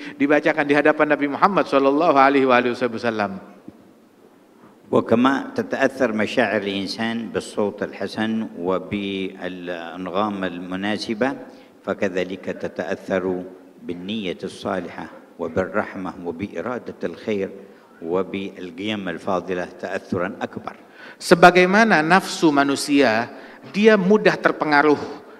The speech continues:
Speaker 1: terpengaruh dengan suara yang indah, dengan syair yang bagus, bangkitlah perasaan seseorang tersebut. Dia bisa terpengaruh perasaannya.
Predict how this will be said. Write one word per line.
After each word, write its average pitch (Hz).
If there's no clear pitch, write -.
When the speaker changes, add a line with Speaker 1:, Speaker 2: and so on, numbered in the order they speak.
Speaker 1:
terpengaruh 143
dengan 143
suara 139
yang 135
indah, 123
dengan 139
syair 147
yang 147
bagus, 147
bangkitlah 190
perasaan 165
seseorang 131
tersebut. 123
Dia 156
bisa 156
terpengaruh 143
perasaannya. 120